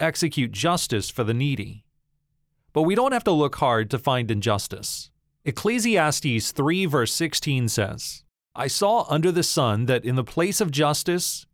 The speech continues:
even there was wickedness, and in the place of righteousness, even there was wickedness."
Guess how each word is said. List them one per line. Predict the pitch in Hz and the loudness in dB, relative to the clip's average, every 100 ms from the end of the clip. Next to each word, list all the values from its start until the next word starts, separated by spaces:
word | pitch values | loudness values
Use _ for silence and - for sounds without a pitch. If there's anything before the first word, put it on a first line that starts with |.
| _ | _
even | 147 175 202 170 | -4 0 2 4
there | 156 151 160 | 4 4 2
was | 139 117 | 0 0
wickedness, | 127 135 104 101 - - - _ _ _ - | -2 -2 -4 -4 -6 -8 -12 _ _ _ -2
and | 131 | 0
in | 160 | 2
the | |
place | 175 196 190 - | 0 0 2 0
of | 127 | 2
righteousness, | 143 196 175 123 - 92 - - - _ _ | 2 2 0 -2 -2 -6 -6 -8 -12 _ _
even | - 170 196 175 | -4 -2 2 2
there | 156 156 123 | 4 4 2
was | 110 104 | 2 0
wickedness." | 120 113 104 - - - - | 0 -2 -4 -6 -8 -8 -8